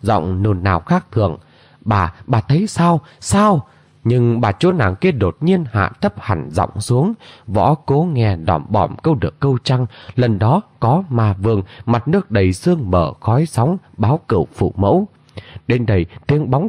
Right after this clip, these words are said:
trong ngục đầu lâu rung động mãnh liệt. "Ôi, trong thiên hạ này hiện có biết bao trai gái muốn kiếm ma vương sắc báo thù cho cha mẹ anh em. Nhưng sao tôi cứ tưởng đó là con nhỏ, mà,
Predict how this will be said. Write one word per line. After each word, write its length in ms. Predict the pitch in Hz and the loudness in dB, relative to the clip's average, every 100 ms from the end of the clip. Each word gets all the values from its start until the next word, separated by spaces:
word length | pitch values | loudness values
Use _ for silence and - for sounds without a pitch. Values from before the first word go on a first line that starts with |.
| - | -2
trong 200 | 175 135 | -2 0
ngục 240 | 98 - | -2 -2
đầu 240 | 107 92 76 | 0 0 0
lâu 280 | 127 170 127 98 | 0 0 -2 -2
rung 200 | 104 80 | -4 -2
động 160 | 98 - | -4 -2
mãnh 280 | 92 143 107 | -4 -2 -2
liệt. 200 | 98 - - - - - | -2 -2 -18 -20 -16 -2
"Ôi, 260 | 139 123 107 - - | 0 2 -2 -6 -2
trong 140 | 185 - | -2 0
thiên 160 | 185 | -2
hạ 240 | 120 101 - | 0 -2 -2
này 260 | 95 98 82 - | -2 0 -2 -2
hiện 280 | - 131 127 | 0 2 0
có 140 | - 165 | 0 0
biết 240 | 208 - | 0 0
bao 180 | 165 156 - | 0 0 0
trai 220 | 156 147 - | 0 0 0
gái 260 | 120 180 | 0 0
muốn 300 | 139 98 135 | 0 0 0
kiếm 340 | - 120 165 170 | 0 -2 0 0
ma 160 | 104 | 0
vương 280 | 90 95 85 | 0 0 -2
sắc 200 | 87 180 - - | -2 -2 -4 -12
báo 220 | 104 120 180 | -4 -2 0
thù 260 | 120 85 67 | 0 0 -2
cho 120 | - 98 | -4 -2
cha 240 | - 90 | 0 -2
mẹ 180 | 92 90 - | 0 -2 -2
anh 160 | 95 - | -4 0
em. 240 | 113 101 - - - - | 0 0 -6 -20 -16 -4
Nhưng 260 | 131 123 120 | 0 0 0
sao 240 | - 117 | 0 -2
tôi 160 | 117 120 | 0 -2
cứ 120 | 170 202 - | 0 0 0
tưởng 200 | 101 78 - | 0 -2 -4
đó 280 | 123 135 220 | 0 2 2
là 180 | 151 90 | 0 0
con 320 | - 180 160 | 0 -2 0
nhỏ, 280 | 120 85 - - - - | 0 0 -2 -12 -16 -2
mà, 300 | 147 135 | 0 2